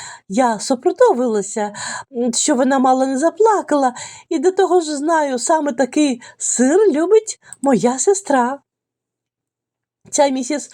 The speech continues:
Уітікар, е, справжнє золото. Вона аж отетеріла, коли я спитала її, чи дозволяється вино в людській,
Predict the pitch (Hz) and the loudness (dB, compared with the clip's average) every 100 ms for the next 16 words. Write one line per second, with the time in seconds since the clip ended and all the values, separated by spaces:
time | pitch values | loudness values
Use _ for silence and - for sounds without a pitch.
0 | - - - 262 240 285 - 440 285 233 | -18 -6 2 2 2 -2 0 2 0 -4
1 | - - - 247 247 240 - 320 415 381 | -12 -12 -2 0 2 0 -6 -2 0 2
2 | 370 269 302 269 262 262 262 - - - | 2 2 0 0 -2 -4 -6 -14 -14 -2
3 | 311 302 - - - - 392 - 440 294 | 0 0 0 -2 -2 -2 -2 0 0 0
4 | 277 277 262 254 240 - - 392 359 320 | -2 -2 0 -2 -2 -8 -2 2 2 2
5 | 269 - 311 311 294 294 269 320 466 539 | -2 0 -2 2 0 0 -2 -2 -2 -4
6 | - 339 262 240 269 262 427 480 - 330 | 0 0 2 2 0 2 0 0 0 -2
7 | 247 269 339 453 339 381 370 - - 403 | 0 -2 2 2 4 2 0 -6 0 2
8 | 208 | 0